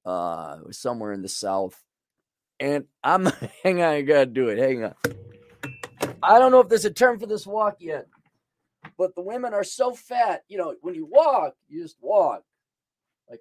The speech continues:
Phil Collins, "I can't walk, I can't dance." But these girls are so fat, they gotta do the fat woman shuffle. <clears throat>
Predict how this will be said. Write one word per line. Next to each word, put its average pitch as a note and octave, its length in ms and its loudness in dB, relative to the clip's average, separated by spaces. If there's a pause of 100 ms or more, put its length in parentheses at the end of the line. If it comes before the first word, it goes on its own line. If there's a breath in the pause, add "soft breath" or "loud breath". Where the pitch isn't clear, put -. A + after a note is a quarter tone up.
Phil D3+ 160 -8
Collins, C#3+ 460 -8
"I D3+ 140 -8
can't E3+ 340 -10
walk, D3+ 340 -6
I D3+ 140 -8
can't D3+ 320 -20
dance." C3+ 420 -20 (680)
But F#3 160 -8
these B3 180 -10
girls A#3+ 320 6
are F#3+ 60 -14
so A#3+ 160 -8
fat, A#3 360 -2
they G3+ 80 -8
gotta G3 240 -2
do F#3 200 -10
the E3+ 100 -14
fat G3+ 360 -6
woman F#3 280 -6
shuffle. A#3 640 0 (2000)
<clears throat> F#3 80 -14